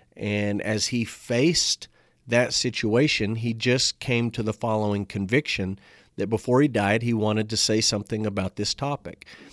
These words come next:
And his conviction is that less than thirty percent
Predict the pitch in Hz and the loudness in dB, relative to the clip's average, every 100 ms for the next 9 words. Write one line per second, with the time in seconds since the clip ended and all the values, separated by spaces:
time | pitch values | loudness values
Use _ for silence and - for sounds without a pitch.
0 | - - 107 98 117 123 131 - - _ | -14 -4 -2 0 2 2 0 -2 -6 _
1 | - 147 160 160 - 131 107 92 95 123 | -4 0 4 2 4 0 2 0 0 -4
2 | - _ _ _ - 107 90 104 113 135 | -10 _ _ _ -2 0 2 2 4 4
3 | - 139 131 135 131 120 - 117 117 123 | 2 -4 -2 0 -2 -6 2 4 6 4
4 | 123 - 117 - - 90 85 - | -2 -4 -2 -2 0 -2 -4 -10